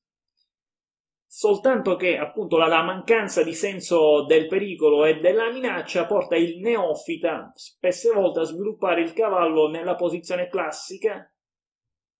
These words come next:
in F sei, cavallo F sei,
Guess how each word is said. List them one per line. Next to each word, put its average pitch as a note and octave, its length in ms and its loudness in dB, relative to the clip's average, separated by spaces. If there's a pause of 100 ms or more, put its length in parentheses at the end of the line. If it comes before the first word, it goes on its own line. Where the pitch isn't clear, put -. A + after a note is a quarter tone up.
in D3 560 -12 (480)
F D#3+ 380 0
sei, D3+ 500 -4
cavallo C#3 480 -6
F D#3+ 160 -6
sei, E3 520 -6